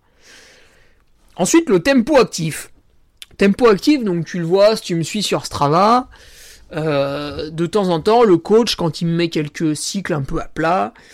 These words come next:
ce qu'il aime bien faire, c'est me mettre des trois fois quinze minutes, trois fois vingt minutes. Quand il est un peu chaud, il va jusqu'à quatre fois vingt minutes. L'autre fois, il m'a mis un truc un peu de salope, c'était... Euh...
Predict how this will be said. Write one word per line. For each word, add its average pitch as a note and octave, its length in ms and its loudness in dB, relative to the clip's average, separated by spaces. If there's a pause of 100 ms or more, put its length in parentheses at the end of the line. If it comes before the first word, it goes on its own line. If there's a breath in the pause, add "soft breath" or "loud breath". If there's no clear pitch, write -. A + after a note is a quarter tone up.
(360 loud breath)
ce - 140 -8
qu'il E3 180 -4
aime E3+ 160 0
bien D#3+ 160 -2
faire, F#3 320 -2
c'est - 240 -4
me C#3+ 160 -2
mettre D#3 380 0
des D#3+ 580 0 (220)
trois D#3+ 280 -2
fois E3+ 260 -2
quinze D#3 280 -2
minutes, G3+ 560 0 (340 soft breath)
trois - 220 -2
fois - 180 4
vingt E3 160 2
minutes. G#3 520 2 (540 soft breath)
Quand D#3+ 320 -2
il F3 100 0
est F3 40 4
un E3+ 120 4
peu G#3 200 4
chaud, A#3 400 4
il F3+ 80 2
va D#3 160 2
jusqu'à D#3 360 -4
quatre - 340 -2
fois F#3 180 0
vingt F3 120 0
minutes. G#3 360 0
L'autre E3+ 220 -2
fois, C4+ 100 2
il A3+ 60 -2
m'a D#3+ 100 0
mis D3+ 160 -4
un D3+ 80 -4
truc F3+ 260 -4
un D3+ 100 -4
peu E3 120 -6
de D#3+ 80 -6
salope, G3+ 440 -2
c'était... D3+ 440 0
Euh... C#3+ 360 -2